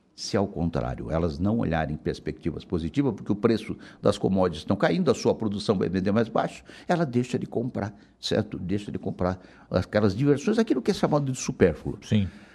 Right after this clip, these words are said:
Speaker 1: Da mesma maneira, Luciano, algo que fica assim muito distante, mas a Bolsa de Valores, tá? A Bolsa de Valores influencia sim o negócio do pequeno empreendedor, apesar dele não ter ações negociadas na Bolsa, nada a ver. Mas se as bolsas sobem, o mercado tá estimulado,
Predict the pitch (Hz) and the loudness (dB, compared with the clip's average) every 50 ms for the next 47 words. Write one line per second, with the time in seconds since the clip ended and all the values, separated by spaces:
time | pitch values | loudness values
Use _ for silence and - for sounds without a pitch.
0 | - _ _ _ _ _ _ _ _ _ - 220 226 285 285 262 269 233 190 185 | -20 _ _ _ _ _ _ _ _ _ 2 4 4 4 4 4 4 4 4 4
1 | 190 226 240 208 190 156 143 - - 160 139 147 180 190 202 185 - - - - | 6 6 6 4 4 2 0 0 2 2 4 4 2 0 -2 -6 -4 -4 0 2
2 | 208 190 - - 196 214 - - 196 190 - - 220 233 233 - - - - - | 2 2 4 4 4 4 4 2 -2 -4 0 2 2 2 2 0 -6 -16 -18 -20
3 | - _ - _ - - - 175 170 190 165 147 175 220 226 220 220 202 196 185 | -20 _ -20 _ -6 0 2 4 4 4 4 4 4 2 4 4 2 2 4 4
4 | 151 151 185 202 151 - - 143 170 - - - _ _ _ _ _ _ - 214 | 4 4 2 0 0 -2 -4 -4 -4 -4 -8 -18 _ _ _ _ _ _ -2 2
5 | 170 233 247 247 240 208 196 190 190 233 277 254 202 220 208 214 214 208 165 - | 4 4 2 4 2 4 4 6 6 4 2 4 4 2 2 4 2 2 2 2
6 | - 277 262 254 - - - 254 285 294 262 214 170 143 156 190 196 190 - 160 | 2 2 2 2 0 0 2 2 4 6 4 4 4 4 4 4 2 2 2 -2
7 | 151 - 156 151 202 202 196 - 185 180 170 160 151 165 196 175 147 - - - | 2 2 2 4 4 2 2 4 2 2 4 2 2 2 2 2 0 -4 -12 -4
8 | - 165 - 247 233 233 277 - - - - - 226 190 165 147 - - - - | -4 6 8 8 8 8 6 4 4 4 4 6 6 4 4 4 4 4 2 2
9 | - - 190 226 170 160 160 143 120 - 139 139 135 123 101 90 98 131 - - | 4 4 4 4 6 4 2 0 2 4 4 4 4 2 0 2 2 2 2 2
10 | - 95 98 123 175 175 147 117 120 - - - - - - _ _ _ _ _ | 0 2 2 4 4 4 4 4 2 2 0 -8 -16 -20 -20 _ _ _ _ _
11 | _ _ _ _ _ _ _ _ - 123 120 - - 107 85 85 113 131 151 151 | _ _ _ _ _ _ _ _ 0 2 2 4 2 0 2 2 2 2 2 0
12 | - 180 151 - - 143 131 139 - - - - - - - - - - - _ | -2 -6 -2 0 0 0 0 -2 -6 -8 -10 -20 -20 -20 -20 -20 -20 -20 -20 _
13 | - 92 95 92 - - 139 151 196 175 175 - 175 170 - - 170 170 156 143 | 0 2 2 2 2 2 2 2 2 0 0 0 0 0 0 -2 -2 0 2 2
14 | 143 143 143 | 2 0 -2